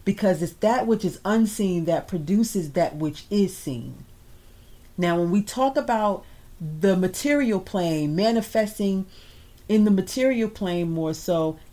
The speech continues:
that's the eight. That's the number eight. That is twenty twenty-four.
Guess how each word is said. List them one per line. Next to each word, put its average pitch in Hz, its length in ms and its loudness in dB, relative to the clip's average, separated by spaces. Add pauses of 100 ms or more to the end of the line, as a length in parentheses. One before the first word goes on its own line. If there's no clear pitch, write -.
(100)
that's 285 340 0
the 196 300 0
eight. 170 440 -4 (520)
That's 233 220 0
the 240 120 0
number 196 400 2
eight. 156 300 -2
That 233 180 2
is 226 160 -2
twenty 190 320 -2
twenty-four. 165 880 -2